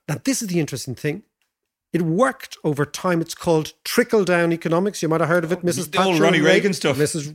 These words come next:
Speaker 1: Mister Reagan, right? But this is like hyper trickle-down economics, 'cause basically what we're gonna do is we're gonna reflate the balance sheet. So we're gonna push up the price of assets. Then people with assets will begin to feel better.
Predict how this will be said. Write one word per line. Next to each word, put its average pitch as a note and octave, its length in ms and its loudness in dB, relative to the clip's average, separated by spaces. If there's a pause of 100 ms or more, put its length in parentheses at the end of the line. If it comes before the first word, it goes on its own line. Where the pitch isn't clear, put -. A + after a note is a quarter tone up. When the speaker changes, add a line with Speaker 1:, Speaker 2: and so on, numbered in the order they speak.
Speaker 1:
Mister F3+ 260 2
Reagan, E3 320 4
right? E3 180 2 (340)
But E3+ 100 0
this A3+ 100 0
is A3+ 60 0
like A#3 140 2
hyper C4 440 2
trickle-down D3 580 0
economics, C3+ 500 -4
'cause D3 120 -6
basically A#3 320 0
what G#3+ 100 -2
we're D3+ 100 -4
gonna D3+ 160 2
do C#3+ 100 0
is C3 100 -2
we're C#3+ 80 -2
gonna C3+ 120 0
reflate C#4 520 -2
the A#3 80 -2
balance E3+ 300 2
sheet. - 280 -4 (380)
So - 120 -4
we're F#3 60 4
gonna F#3 80 -2 (160)
push B3+ 160 0
up A3+ 160 -6
the G3 80 0
price D3 300 -4
of C#3 120 -6
assets. E3+ 380 -6
Then C#3+ 160 -2
people F#3+ 340 -2
with A#3 300 -2
assets - 520 -6 (320)
will E3+ 80 0
begin F3+ 280 0
to D#3 100 -6
feel C4 360 0
better. A3 380 0